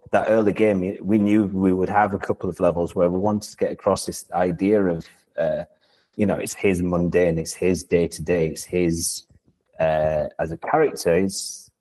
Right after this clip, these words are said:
it's kind of quite boring. But as a game,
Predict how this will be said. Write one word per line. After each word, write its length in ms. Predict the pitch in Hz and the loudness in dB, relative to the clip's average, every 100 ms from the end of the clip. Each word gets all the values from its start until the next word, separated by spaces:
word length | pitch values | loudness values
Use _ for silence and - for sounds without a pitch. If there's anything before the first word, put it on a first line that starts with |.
| _ - | _ -10
it's 240 | - - | -10 -8
kind 200 | - 98 | -2 -2
of 160 | 87 - | -2 -6
quite 280 | - 85 - | -2 -2 0
boring. 480 | 113 120 92 82 82 _ | 2 4 2 -2 -8 _
But 400 | 139 107 98 - _ | 0 2 2 -2 _
as 160 | - 110 | -2 0
a 40 | |
game, 540 | 101 - 117 98 87 | 0 0 0 0 -2